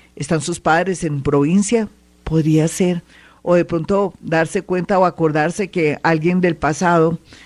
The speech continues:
que fue amigo o amigo de su papá, está en el mejor empleo del mundo y le va a pedir trabajo. Así de sencillo. Soy Gloria Díaz Salón.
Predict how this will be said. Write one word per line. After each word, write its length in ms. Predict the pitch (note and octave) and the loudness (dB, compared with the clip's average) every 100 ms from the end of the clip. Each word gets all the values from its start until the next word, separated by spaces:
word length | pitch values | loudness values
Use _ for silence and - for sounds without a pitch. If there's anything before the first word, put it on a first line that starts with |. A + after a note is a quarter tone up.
| - | -6
que 120 | F#3 | -4
fue 180 | E3+ E3+ | 0 2
amigo 520 | D#3+ E3+ F3+ F#3 F3+ - - - _ | 2 0 0 0 -2 -6 -20 -20 _
o 400 | - F3 F3 G3+ G3 _ _ _ | 2 4 6 2 -4 _ _ _
amigo 360 | D#3+ D#3 D#3+ E3 | -2 -2 0 2
de 80 | F#3 | 2
su 180 | - D#3 | -2 -2
papá, 460 | D3+ C#3+ E3 E3+ - - - _ | -2 0 -2 -2 -10 -20 -20 _
está 220 | E3 E3+ | -4 0
en 100 | D#3 | 0
el 60 | F3 | 2
mejor 340 | F3 D#3 D3+ | 0 0 0
empleo 380 | D#3+ E3+ F3 E3 | 0 0 2 4
del 120 | D#3+ | 4
mundo 400 | E3 A#3+ B3+ A#3+ A#3 | 2 -2 0 0 -2
y 160 | G#3 F#3+ | -2 2
le 100 | E3 | 2
va 100 | C#3 | 0
a 100 | C#3 | 0
pedir 240 | D3+ C#3+ | 0 0
trabajo. 520 | C3+ C3 G2 - - _ _ _ | 0 -2 -2 -6 -20 _ _ _
Así 300 | G#3 - E3+ | -4 0 0
de 140 | D3+ | 0
sencillo. 680 | C#3+ D3 C3+ - C3+ C3 - - - - _ | -2 -6 -4 -4 -4 -4 -10 -12 -20 -20 _
Soy 220 | - B3 | 2 2
Gloria 340 | B3 C#4 C#4 C4 | 6 4 4 2
Díaz 320 | A#3 B3 B3 | 2 0 0
Salón. 420 | A3+ A3 C4+ | 0 2 2